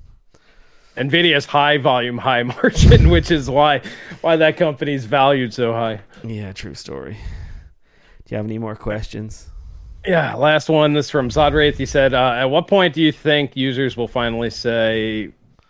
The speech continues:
Speaker 1: uh, 'Fuck this noise, that's too much'? Uh, we all bought,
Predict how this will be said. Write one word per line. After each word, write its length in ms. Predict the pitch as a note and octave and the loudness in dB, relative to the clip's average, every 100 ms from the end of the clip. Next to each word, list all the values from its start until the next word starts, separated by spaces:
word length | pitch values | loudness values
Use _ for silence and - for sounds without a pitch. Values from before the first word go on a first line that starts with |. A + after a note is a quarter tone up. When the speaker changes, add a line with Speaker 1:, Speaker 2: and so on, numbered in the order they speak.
| - | -8
Speaker 1:
uh, 220 | G#2+ G2+ | -4 -4
'Fuck 220 | - C#3+ | -2 -2
this 220 | - A#2 | -2 -6
noise, 600 | B2+ A#2+ A#2 A#2 A2+ - - - - - | -4 -2 0 0 -2 -6 -14 -16 -14 -8
that's 240 | A2 G#2+ | -6 -6
too 180 | - B2+ | -4 -2
much'? 320 | A2 G2+ G2+ - _ _ - | -2 -4 -6 -12 _ _ -12
Uh, 240 | G2 G2 F#2+ | -6 -6 -4
we 160 | A#2 | -4
all 160 | A2+ A#2+ | 0 0
bought, 460 | A2 A2+ A#2 A2+ | 2 4 4 2